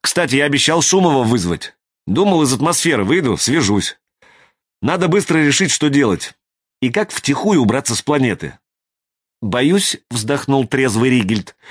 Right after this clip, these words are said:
«втихую уже не получится. Чужие наверняка отслеживают всю сферу». «Мне кажется», вмешалась Юлька,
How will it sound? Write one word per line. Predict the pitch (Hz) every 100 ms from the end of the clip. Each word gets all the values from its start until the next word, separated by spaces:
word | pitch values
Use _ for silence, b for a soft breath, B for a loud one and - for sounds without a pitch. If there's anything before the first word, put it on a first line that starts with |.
| B
«втихую | - - 120 - 190 220 226 202 B -
уже | 147 110 147
не | 190
получится. | 151 92 87 82 - 92 82 - _ _ _ -
Чужие | 127 120 151
наверняка | 135 127 120 123 135
отслеживают | 98 - 120 110 107 110
всю | - -
сферу». | 117 - 107 80 69 _ _ _ _ _ _ _ _ _ _ -
«Мне | 117 160 -
кажется», | 196 214 143
вмешалась | 120 117 110 101 90
Юлька, | 123 107 85